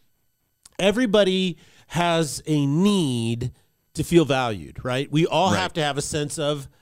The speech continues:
Speaker 1: value, but, um, what happens is the performance trap, the approval trap originate in our need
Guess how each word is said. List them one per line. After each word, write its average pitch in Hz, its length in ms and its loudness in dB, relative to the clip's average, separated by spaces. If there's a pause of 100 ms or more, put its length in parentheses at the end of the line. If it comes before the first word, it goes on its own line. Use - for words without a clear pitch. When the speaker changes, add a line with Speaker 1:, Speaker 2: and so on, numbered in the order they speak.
(320)
Speaker 1:
value, 131 1160 0 (340)
but, 175 420 2
um, 156 480 2 (200)
what 160 160 0
happens 185 680 -2
is 147 640 0 (280)
the 147 520 4 (220)
performance 175 760 2
trap, 180 560 0 (340)
the 139 240 2
approval 180 800 4
trap 170 680 0 (480)
originate 151 960 4
in 160 260 0 (100)
our 143 300 6
need 147 1080 0